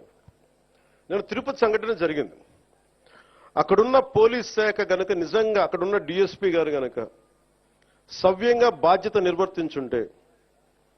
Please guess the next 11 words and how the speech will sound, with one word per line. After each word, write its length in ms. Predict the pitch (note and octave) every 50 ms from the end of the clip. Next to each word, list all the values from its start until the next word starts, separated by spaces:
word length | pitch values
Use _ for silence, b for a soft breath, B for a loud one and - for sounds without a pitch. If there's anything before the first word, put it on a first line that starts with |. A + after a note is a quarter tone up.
| _ _ _ _ _ _ _ _ _ _ _ _ _ _ _ _ - -
బాధ్యత 340 | C#3+ F3 A3+ A3 A#3 C4 B3+
అప్పచెప్పిన 540 | A#3 A3 A3+ A3 F#3+ A3 G#3+ G#3+ G#3+ G#3+ G#3+ F#3+ E3 E3+ F3 F3+ F#3+ - - - - - _ _ _ _ -
ఎస్పీ 320 | - F3 - - - - B3+
గారు 160 | A#3 A#3+ A#3
ట్రాన్స్ఫర్ 380 | - F#3+ F#3+ G#3+ G#3 G#3 G#3 G3+
అయ్యేవాళ్ళు 320 | F#3+ F3+ E3+ D#3+ D3 B2+ -
కాదు. 160 | F#2+ E2+ - - - - _ _ _ _ _ _ _ _ _ _ _ _ _ _ _ _ _ _ _ _ _ _ _ _ _ _ _ _ _ _ _ _ _ _ _ _ _ _ _ _ _ _ _ _ _ -
నాకు 580 | D3 F#3+ A3 A3 A3 G#3+ G#3 G3+ G3+ G3+ G#3 G3 G3
ఇది 160 | G3+ A3 F#3 -
చాలా 180 | F#3+ F#3 G3+ G#3
బాధ 200 | - E3 E3